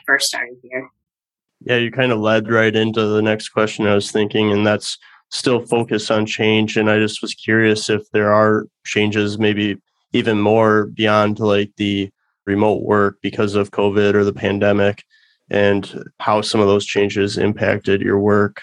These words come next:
Speaker 2: I know you just kind of described some of the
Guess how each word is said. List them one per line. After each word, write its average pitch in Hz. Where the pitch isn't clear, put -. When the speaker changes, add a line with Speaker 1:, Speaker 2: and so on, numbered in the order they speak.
Speaker 2:
I 104
know 101
you 98
just -
kind 98
of 101
described 98
some 107
of 101
the 101